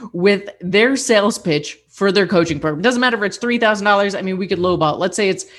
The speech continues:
it's five hundred forty-nine dollars. "Let me tell you about my five hundred forty-nine dollar co-, dollar coaching program." Is there any world in which you are grabbing your, hold on, let me finish, before I finish reading this email, let me go grab my wallet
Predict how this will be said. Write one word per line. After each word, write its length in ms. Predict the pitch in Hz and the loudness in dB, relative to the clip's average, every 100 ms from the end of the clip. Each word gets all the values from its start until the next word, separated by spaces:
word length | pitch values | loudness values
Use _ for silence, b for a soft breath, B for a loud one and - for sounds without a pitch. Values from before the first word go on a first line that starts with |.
| B | B
it's 140 | 160 160 | -10 -4
five 260 | 254 254 | 0 2
hundred 320 | 220 220 214 - | 2 0 -2 0
forty-nine 440 | 202 185 170 160 | 0 2 0 -2
dollars. 320 | 147 107 - | -2 -6 -4
"Let 100 | 240 | -4
me 80 | 285 | -2
tell 140 | 240 | 0
you 40 | 233 | 2
about 160 | 220 | 0
my 120 | 202 170 | -2 -2
five 200 | 247 220 | 0 0
hundred 300 | 208 208 208 | -2 -4 -4
forty-nine 460 | 202 190 180 165 | -4 -2 -4 -4
dollar 100 | 180 | -6
co-, 60 | - | -4
dollar 220 | 165 160 | -2 -2
coaching 340 | 160 147 143 139 | -4 -8 -8 -10
program." 300 | 135 - - _ b b b b b _ - | -10 -12 -20 _ b b b b b _ 2
Is 220 | 339 349 | 2 2
there 240 | 330 285 - | 0 0 0
any 220 | 370 403 | 0 0
world 480 | 311 247 175 - - _ _ B - | 2 2 2 -2 -10 _ _ B 0
in 200 | 240 240 | 2 4
which 360 | 269 277 311 - | 0 0 -6 -6
you 300 | 185 240 330 | 2 6 6
are 120 | 277 | 4
grabbing 460 | 185 220 262 277 247 | 0 0 0 2 2
your, 280 | 240 226 170 | 0 -2 -6
hold 260 | 165 302 277 | 0 2 4
on, 160 | 220 | 2
let 80 | 196 | 2
me 120 | 285 | 2
finish, 340 | 294 277 277 - | 2 0 0 -2
before 340 | 226 277 277 | -4 0 0
I 320 | 254 - 220 | 0 -6 -10
finish 320 | 208 247 240 | -4 -2 -2
reading 260 | 240 247 226 | -2 -4 -2
this 140 | 208 | -4
email, 260 | 208 214 185 | -2 -2 0
let 120 | 185 | 0
me 100 | 233 | 0
go 140 | 226 214 | 0 -2
grab 300 | 202 208 196 | 0 0 0
my 120 | 185 | -2
wallet 480 | 175 185 175 147 | 0 0 0 -2